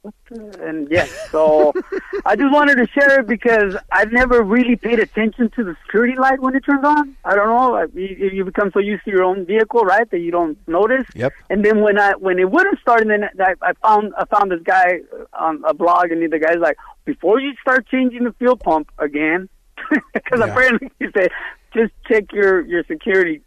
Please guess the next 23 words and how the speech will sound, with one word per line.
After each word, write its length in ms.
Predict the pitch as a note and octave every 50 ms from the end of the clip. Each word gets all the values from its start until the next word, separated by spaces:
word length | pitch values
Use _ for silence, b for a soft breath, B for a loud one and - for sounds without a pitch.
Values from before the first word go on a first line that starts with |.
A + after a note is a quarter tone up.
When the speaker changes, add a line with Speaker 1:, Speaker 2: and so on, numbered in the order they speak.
| _
Speaker 1:
the, 120 | D#3 D#3 D#3
the 260 | D3 D#3 D3 D#3+ D#3
security 260 | - D#3+ F3+ G3+ F#3
light's 200 | F3+ E3 D#3+ D3+
on." 200 | D#3+ D3+ D3+ - -
And 160 | D#3 D3+ D3
sure 220 | - - G3 G3+
enough, 240 | G#3 G#3 G#3+ G3+ F3+
the 100 | D#3+ D3+ -
sucker's 240 | F#3+ F#3 E3+ F#3+ F3+
on. 200 | G3 F#3 F3 D#3+
So 80 | - D#3+
when 180 | D#3+ E3 E3+
you, 120 | E3 E3 D#3+ _ _
when 160 | - D#3+ D#3
you, 120 | D3+ D3+ D3 _ _ _
pr-, 180 | - F#3+ - E3+
you 80 | F3 G3
could 140 | F#3 D#3+
program 360 | - - G3+ F#3+ F#3+ G3 F#3 D#3+
the 80 | D3+
key 140 | - - C#4
again 420 | B3+ F3 D#3 E3 F3 F#3+ G3 G3